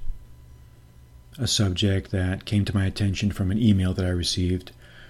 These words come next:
earlier today. And I'll read a little bit of his email, and then we'll talk about the details of his problem and the solutions to his problem.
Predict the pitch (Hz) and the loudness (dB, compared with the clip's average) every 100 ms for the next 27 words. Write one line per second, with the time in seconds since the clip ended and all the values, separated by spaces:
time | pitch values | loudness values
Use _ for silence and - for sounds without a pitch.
0 | - - 113 113 113 107 101 90 82 92 | -14 0 6 8 8 6 2 2 0 -2
1 | - - - - - - - - - - | -8 -20 -20 -20 -20 -20 -20 -20 -20 -20
2 | - - - - - - - - - 95 | -20 -20 -20 -20 -18 -18 -18 -10 -2 0
3 | 87 90 90 98 117 107 95 90 95 98 | 2 2 4 6 8 6 4 2 2 2
4 | 90 - - - 95 104 95 101 92 92 | -2 -10 -10 -4 2 4 6 6 4 2
5 | 98 107 95 95 95 - 98 92 95 92 | 2 2 2 0 0 0 -2 0 0 0
6 | 92 127 - - - - - - - - | 0 -4 -12 -20 -20 -20 -20 -20 -20 -20
7 | - - - - - - - 101 98 90 | -20 -20 -20 -20 -20 -20 -10 -2 0 2
8 | 87 120 120 101 90 95 92 - - 87 | 6 6 6 2 0 0 -2 -2 2 4
9 | 85 87 87 98 - 104 101 104 90 - | 4 2 -2 -2 2 2 2 2 -2 -2
10 | 92 - 95 87 95 92 | -4 -2 -2 -2 -4 -8